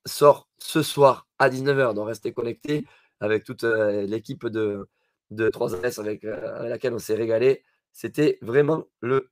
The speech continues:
top et vous allez découvrir ça en vidéo ce soir. On, on vous fait partager avec nous ce petit week-end. Grégory qui me dit, « Ouais, j'ai retrouvé de la voix. » Effectivement, j'ai pris, euh, la pastille. Non, rien du tout. Tout naturel. J'ai pris, euh, j'ai pris du miel, tout simplement.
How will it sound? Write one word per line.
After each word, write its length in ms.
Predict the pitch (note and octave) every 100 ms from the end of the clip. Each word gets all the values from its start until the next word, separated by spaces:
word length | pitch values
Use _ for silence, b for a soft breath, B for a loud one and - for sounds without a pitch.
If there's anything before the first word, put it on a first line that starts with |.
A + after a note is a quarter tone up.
| _
top 260 | D#3 D3 B2
et 40 |
vous 100 | A2+
allez 160 | A#2+ A#2+
découvrir 300 | G#2+ G#2+ G2+
ça 140 | B2
en 40 |
vidéo 320 | G2+ F#2 G#2 A2+
ce 140 | G2+
soir. 320 | - A#2 A2+
On, 200 | G#2+ F#2+ G2+
on 60 |
vous 80 | F#2+
fait 120 | A2
partager 400 | - - G2+ A#2+
avec 180 | A#2 A2+
nous 200 | F3+ F3+ - _ _
ce 140 | - -
petit 200 | C3+ D3+
week-end. 380 | C#3+ C#3+ A2 G2 b b b b _ _ _ -
Grégory 300 | C3 B2+ C3
qui 100 | A2+
me 100 | A2
dit, « 100 | B2
Ouais, 160 | B2 A#2
j'ai 100 | A2
retrouvé 280 | - A2
de 80 | G#2
la 120 | G2+
voix. » 260 | F#2+ F#2+ G2+ -
Effectivement, 920 | - G2+ - G#2+ G#2 A2 B2+ B2 A2
j'ai 160 | F#2+
pris, 260 | G2 - A2
euh, 100 | G#2
la 140 | G2+ -
pastille. 500 | - G2+ C#3 C3+ A2+
Non, 200 | B2 C3+
rien 100 | C3
du 120 | C#3
tout. 280 | D3 D3+ C3 B B B -
Tout 180 | D#3
naturel. 680 | D#3+ C3+ - D3+ E3 C#3 A2+
J'ai 120 | G2+
pris, 260 | G#2 C3 B2
euh, 300 | A2 G#2 G2+
j'ai 120 | G2+
pris 120 | A#2
du 80 | B2
miel, 220 | A#2 G#2
tout 220 | F2+ _ -
simplement. 400 | G#2+ G2+ F#2+